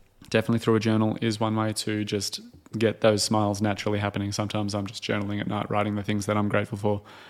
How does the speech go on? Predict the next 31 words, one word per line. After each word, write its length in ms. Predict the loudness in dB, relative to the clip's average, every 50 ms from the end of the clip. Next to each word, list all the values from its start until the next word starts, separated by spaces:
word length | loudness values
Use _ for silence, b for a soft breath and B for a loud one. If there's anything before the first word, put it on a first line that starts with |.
| B B B B B -6
and 200 | -4 -4 -2 -2
just, 320 | -2 -2 -4 -4 -6 -8
like, 220 | -8 -6 -6 -10 -12 -14 -20 _ _ _ _ _ _ _ _ _ -4
my 100 | -4 -4
smile, 340 | -2 -4 -4 -4 -4 -6 -8
just, 240 | -10 -12 -14 -14 -16 _ b b b b b b -8
even 120 | -4 -4 -4
though 40 |
it's 100 | -4 -4
a 40 | -4
goofy 300 | 0 0 0 0 0 -2
looking 240 | -4 -4 -4 -4 -4
fella, 240 | -2 -2 -4 -4 -6 B B B B B B B 0
um, 400 | 2 2 4 4 2 0 -2 -6 -12 -20 -20 -20 -20 -20 -20 -20 -20 -20 -20 -20 -4 -4
I 80 | -2
can 160 | 0 2 0 0
feel 300 | 6 8 8 8 8 8
myself 400 | 6 4 4 4 2 2 2 2
smiling 380 | 0 -2 -2 0 -2 -2 -2 -2
as 240 | -4 -4 -4 -6 -6 -6
I 80 | -6
have 220 | -6 -4 -6 -6 -6
it, 100 | -8 -8 -12 -20 -20 -14 -6
as, 420 | -4 -4 -4 -4 -4 -6 -8 -8 -10 _ -6
as 140 | -4 -4 -4
that 160 | -4 -6 -4
happens. 320 | -6 -4 -4 -4 -6 -6 B B B B B B
Number 160 | 4 6 6
seven, 320 | 8 8 8 6 6 0
strive 560 | 0 -2 0 4 4 6 6 6 4 0 -6
for 260 | -4 -2 0 0 0